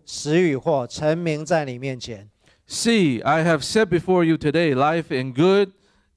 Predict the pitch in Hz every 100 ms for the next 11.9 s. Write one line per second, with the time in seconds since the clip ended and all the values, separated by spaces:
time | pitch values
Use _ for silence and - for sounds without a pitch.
0 | _ _ - 156 175 170 151 139 127 151
1 | 120 104 - _ _ _ - - 226 247
2 | 262 247 185 165 202 202 165 147 170 175
3 | 156 147 143 139 151 170 147 143 139 -
4 | 131 143 - 196 190 196 151 147 147 156
5 | 135 156 135 - _ _ - 160 214 196
6 | 160 156 175 151 - 180 156 170 147 120
7 | - - 208 196 202 156 143 131 147 147
8 | 147 - 160 196 214 151 117 147 135 -
9 | 135 131 123 113 117 _ _ - 151 180
10 | 190 233 190 135 - 147 151 143 139 139
11 | _ _ 165 175 170 147 143 147